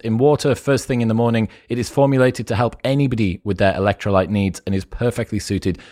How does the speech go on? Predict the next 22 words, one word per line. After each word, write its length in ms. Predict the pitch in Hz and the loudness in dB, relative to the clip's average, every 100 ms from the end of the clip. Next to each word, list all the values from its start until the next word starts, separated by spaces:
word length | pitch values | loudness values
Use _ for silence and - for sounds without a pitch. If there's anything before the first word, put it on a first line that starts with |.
| _ | _
no 80 | 95 | 0
matter 240 | 95 90 | 0 2
whether 180 | 92 92 | 0 2
you're 200 | 95 92 | 2 0
following 420 | 87 101 92 90 | -2 0 2 2
a 40 | 87 | -2
keto, 480 | - 160 151 143 120 | -2 -2 0 2 2
low-carb, 600 | 104 131 - 120 113 95 | 4 2 0 0 0 0
paleo, 480 | - 117 110 107 - | 0 0 2 2 2
or 320 | 120 120 110 | 4 4 2
a 40 | |
vegan 320 | 95 107 101 101 | 0 0 0 2
diet. 340 | 98 98 90 - - - | 2 2 0 -8 -20 -2
They 100 | 117 | -2
contain 340 | 113 110 113 | 0 -2 -2
a 60 | 98 | -2
science-backed 800 | - 139 143 135 113 - 123 - | -2 -2 0 0 -2 0 -2 -2
electrolyte 500 | 107 113 120 107 101 | -2 -2 0 0 2
ratio 400 | 101 95 101 90 | 0 -2 -2 -4
of 80 | 78 | -4
sodium, 460 | - 151 147 139 | 0 2 2 0
potassium, 560 | 117 - 113 - 113 | -2 -4 -4 -2 0